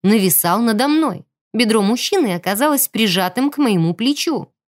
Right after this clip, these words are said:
Это прикосновение даже сквозь ткань скафандра ощущалось реальным жаром. Глаза его казались жутковатыми. Неудивительно, что механик подавился собственными словами.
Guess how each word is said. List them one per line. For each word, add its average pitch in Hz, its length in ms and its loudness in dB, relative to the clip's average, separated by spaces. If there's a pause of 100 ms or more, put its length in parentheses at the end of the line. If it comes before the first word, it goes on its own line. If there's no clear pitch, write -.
Это 226 180 -4
прикосновение 254 800 0
даже 202 240 -2
сквозь 240 360 -2 (100)
ткань 269 320 -4
скафандра 190 640 0
ощущалось 220 640 -2
реальным 202 440 0
жаром. 151 480 -6 (500)
Глаза 214 520 0
его 349 260 2
казались 294 500 0
жутковатыми. 160 1040 -2 (360)
Неудивительно, 285 800 2
что - 160 -2
механик 208 480 0
подавился 208 500 -2
собственными 208 640 0
словами. 202 640 -2